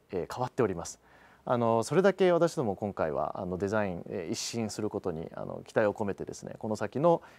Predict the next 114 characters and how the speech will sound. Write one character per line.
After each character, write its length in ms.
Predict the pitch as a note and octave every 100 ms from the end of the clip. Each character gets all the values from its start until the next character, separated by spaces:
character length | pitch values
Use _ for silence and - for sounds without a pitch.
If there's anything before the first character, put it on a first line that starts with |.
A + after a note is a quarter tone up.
| -
え 80 | G#2
ー、 40 |
ゾ 80 | G2+
ゾ 120 | F#2
の 80 | E2+
展 180 | G2+ G2
開 140 | G2
を 80 | F2+
見 100 | F#2+
据 140 | -
え 60 | B2+
て、 220 | A#2+ A2+ A2
ゾ 100 | A2
ゾ 120 | A2+
タ 140 | B2
ウ 40 | G#2+
ン 40 |
の 80 | F#2
ロ 120 | A#2+
ゴ 100 | G3+
も、 220 | B2+ C#2+ -
え 400 | C2 B1 A1+ -
ー、 20 |
今 140 | - E2+
回 180 | D2+
は 220 | G#2 D3+ F2
リ 100 | F#2
ニ 120 | G#2
ュ 60 |
ー 40 | G2
ア 40 |
ル 80 | F2+
し 80 | -
て 120 | F2+ -
お 40 |
り 80 | D#2+
ま 140 | D#2+
す。 160 | - - _ - - - -
で、 100 | -
あ 60 | F3
の、 100 | D#3+
も 100 | E3
ち 80 | B3+
ろ 80 | E3
ん 20 |
使 220 | - A3
い 40 |
慣 100 | A3
れ 80 | A#3+
て 80 | A#3
い 20 |
る 80 | C3
方 240 | G#2+ A#2+
々、 100 | A2 G2
あ 560 | F2 D2 - F#2+ D#2 C#2+
ー、 20 |
か 120 | G#2
ら 80 | F#2+
す 100 | C3
れ 100 | C#3
ば 80 | A2
で 80 |
す 120 | - F#2
ね、 100 | F2
な-、 160 | C3+
何 200 | E3+ G3+
ら 100 | G#3
問 160 | G3 F#3+
題 120 | F3
な 120 | F3+
く、 120 | E3+ B2
こ 120 | G#2+
う、 40 |
い 40 | G#2+
つ 100 | D#3
も 80 |
の 80 | D3
感 220 | A2+ G2+
じ 80 | F2+
で 80 | F2+
使 120 | -
っ 60 | G#2+
て 120 | G#2
い 20 |
た 100 | A2+
だ 80 | G#2+
け 100 | G#2+
る 100 | A2
と 80 | G2
思 160 | C3
う 20 | D3+
ん 40 |
で 60 | D2
す 140 | -
が、 200 | G2 D#2+ - - -
強 160 | -
い 40 | B3+
て 80 | C3
言 100 | B2+
う 20 |
な 100 | A#2
ら 80 | F#2
ば、 120 | F2
こ 120 | G2+
の、 260 | G#2 G#2 -
え 80 | F#2
ー、 20 |
検 300 | - G3+ A#3
索 260 | A3+ G#3 G#3
の 100 | F#3+
下 240 | - G3+
で 100 | G3+
す 140 | -
ね、 160 | F2 G2